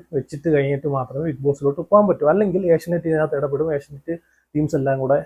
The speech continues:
ഫിറോസിനെയും, ആ, ഈ പറയുന്ന പോലെ അച്ഛനെയൊക്കെ കോൺടാക്ട് ചെയ്ത് ബന്ധപ്പെട്ട് ഈ കേസ് ഒത്ത്-, ഇത് ഈ പ്രശ്നം ഒത്തുതീർപ്പാക്കി എന്തെങ്കിലും നഷ്ടപരിഹാരങ്ങൾ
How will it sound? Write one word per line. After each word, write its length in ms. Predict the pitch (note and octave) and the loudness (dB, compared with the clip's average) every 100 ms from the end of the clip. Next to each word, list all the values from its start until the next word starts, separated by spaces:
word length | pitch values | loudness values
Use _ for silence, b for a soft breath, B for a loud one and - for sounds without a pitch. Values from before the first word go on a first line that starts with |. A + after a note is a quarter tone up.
| - - | -6 -8
ഫിറോസിനെയും, 680 | D3+ C#3 C#3+ C#3+ C#3+ D3 D#3+ | 2 4 4 2 -2 -4 -6
ആ, 360 | D3 C#3+ C3+ C3 | -4 0 0 -2
ഈ 100 | C#3+ | -4
പറയുന്ന 240 | C#3 D3 D3 | -2 -2 0
പോലെ 120 | C#3+ | -2
അച്ഛനെയൊക്കെ 420 | B2+ C#3+ C#3+ C3+ | -4 -4 -2 -2
കോൺടാക്ട് 480 | C#3 C#3 C3+ C3 - | -2 -2 -2 -2 0
ചെയ്ത് 200 | C#3 F3 F#3 _ _ _ | 0 0 -6 _ _ _
ബന്ധപ്പെട്ട് 420 | D3 C#3+ B2+ C3+ | 0 0 -2 0
ഈ 220 | D3 C#3 C#3+ | 2 0 2
കേസ് 300 | C#3 C#3 F3 | 4 4 2
ഒത്ത്-, 360 | F#3+ B2+ - D#3 | 0 0 -2 0
ഇത് 160 | C#3+ | 2
ഈ 180 | D#3 F3 | 2 2
പ്രശ്നം 360 | F3 C#3 - C3 | 0 -2 -2 -6
ഒത്തുതീർപ്പാക്കി 600 | - D3+ C#3+ C3+ C3+ F3+ | 2 2 4 0 2 -2
എന്തെങ്കിലും 320 | D#3 D3+ D3 | 0 0 -2
നഷ്ടപരിഹാരങ്ങൾ 720 | C#3 D3 C#3 C3+ C3 C3 | -2 -2 0 2 0 0